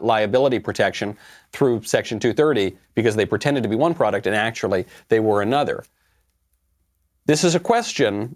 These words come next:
about, you know, the individual operations of these businesses or self-government. And by the way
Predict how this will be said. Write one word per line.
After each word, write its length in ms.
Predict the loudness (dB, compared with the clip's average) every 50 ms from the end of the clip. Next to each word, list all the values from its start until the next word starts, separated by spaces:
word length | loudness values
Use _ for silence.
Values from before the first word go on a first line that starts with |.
| -6 -4
about, 580 | -2 0 0 0 0 0 -2 -4 -8 -18 -18 _ _ _ _ _ _ _ _ _ _ _ _ _ _ _ _ _ _ _ _ -20 -20 -16 -8 -4
you 120 | 0 0 2
know, 280 | 2 2 0 -2 -4 -6 -12 -16 -20 -18 -12 -6
the 280 | -2 0 0 2 2
individual 640 | 2 2 2 2 2 2 2 2 2 2 4 4 4
operations 640 | 4 2 2 2 2 2 2 2 0 0 -2 0 0
of 100 | 0 0
these 140 | 0 0
businesses 520 | 2 0 0 0 0 -2 -2 -2 -4 -4 -6 -2 0
or 380 | 2 4 4 4 2 0 -2 -6 _ _ _ _ _ _
self-government. 800 | -8 -4 0 2 2 0 0 0 0 0 0 0 -4 -6 -6 -6 -2
And 220 | -2 -2 -2 0
by 240 | 0 0 0 2 2
the 80 | 2
way 380 | 2 2 2 0 0 -4 -8